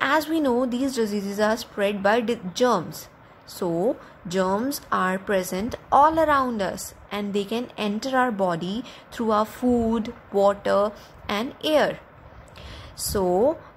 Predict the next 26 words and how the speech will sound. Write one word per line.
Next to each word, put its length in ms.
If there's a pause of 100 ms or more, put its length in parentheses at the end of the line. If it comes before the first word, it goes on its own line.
(480)
when 240
we 140
come 320
in 160
contact 720
with 220
that 300
person, 640 (1800)
then 520
we 100 (120)
get 140 (180)
infected। 640 (560)
So 180
the 120 (140)
first 320
is 300 (300)
by 340
direct 760
contact। 640 (680)
So 320 (440)
contact 600
means 320 (420)
to 100
get 200
in 220
touch। 460